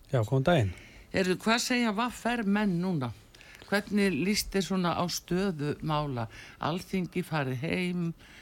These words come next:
Speaker 2: eh, ríkisstjórnin gerði engar svona varúðarráðstafanir gagnvart þeim sem verst standa og húsnæðisvandinn gríðarlegur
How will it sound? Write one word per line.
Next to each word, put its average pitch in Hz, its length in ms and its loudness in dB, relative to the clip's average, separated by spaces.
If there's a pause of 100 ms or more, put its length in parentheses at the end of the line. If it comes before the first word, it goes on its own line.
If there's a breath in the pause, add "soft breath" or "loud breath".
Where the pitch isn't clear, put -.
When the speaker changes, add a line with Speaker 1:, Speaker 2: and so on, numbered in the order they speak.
(120 loud breath)
Speaker 2:
eh, 135 440 2
ríkisstjórnin 175 960 -2
gerði 160 400 -2
engar 151 260 -2
svona 123 300 -2
varúðarráðstafanir 180 1160 -2 (320 loud breath)
gagnvart 175 580 -2
þeim 170 160 0
sem 151 180 -2
verst 151 280 -4
standa 196 480 -2 (500 loud breath)
og 151 400 0
húsnæðisvandinn 185 960 -2
gríðarlegur 190 760 0